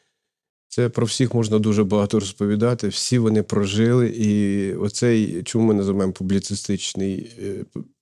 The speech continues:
театр? Тому що це люди, які безпосередні персонажі цих подій, а не просто актори. Актор так не розкаже, він буде виразно грати роль і буде трошки брехати. А вони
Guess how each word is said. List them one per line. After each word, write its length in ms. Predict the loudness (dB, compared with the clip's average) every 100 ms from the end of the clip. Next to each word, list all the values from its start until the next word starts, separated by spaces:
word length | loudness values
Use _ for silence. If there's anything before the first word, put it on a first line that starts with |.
| _
театр? 440 | 0 2 2 -2 -8
Тому 280 | -6 -6 -6
що 320 | -6 -8 -8 -12 _ _ _ _ _ _
це 200 | -2 2
люди, 340 | 2 2 0
які 220 | -2 -4 -6
безпосередні 720 | -6 -4 -2 2 2 2 -2
персонажі 680 | -4 -2 -2 0 -2 -4 -10
цих 240 | -12 -18
подій, 400 | _ -10 -8 -6 -4
а 40 |
не 120 | -6
просто 340 | -4 -6 -4 -6
актори. 460 | -6 -6 -4 -6 -12 _ _ _ -8
Актор 340 | -8 2 2
так 240 | 4 0 4
не 80 | 2
розкаже, 540 | 2 2 2 4 2
він 100 | 4
буде 160 | 4 6
виразно 680 | 6 6 6 6 4 2
грати 420 | 2 2 2 2 0
роль 240 | 2 2 2
і 60 |
буде 380 | -2 -4 -4 -4 -8 -10
трошки 320 | -8 -8 -6
брехати. 520 | -4 -4 -6 -10 -10 -18 _ _ _ _ _ _ _ _ _
А 100 | -2
вони 280 | 2 2